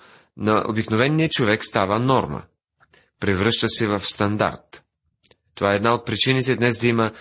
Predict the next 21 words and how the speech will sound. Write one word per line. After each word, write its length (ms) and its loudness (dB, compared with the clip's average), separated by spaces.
толкова 360 0
голяма 360 2
непочтеност 920 0
и 120 0
неморалност. 920 -2
Правилното 720 0
и 120 -2
погрешното 680 0
са 120 0
се 200 0
превърнали 480 2
в 220 2
относителни 640 2
термини. 540 -2
Бог 300 -2
обаче 360 0
казва, 300 0
че 180 -2
не 140 2
е 80 0
така. 280 -10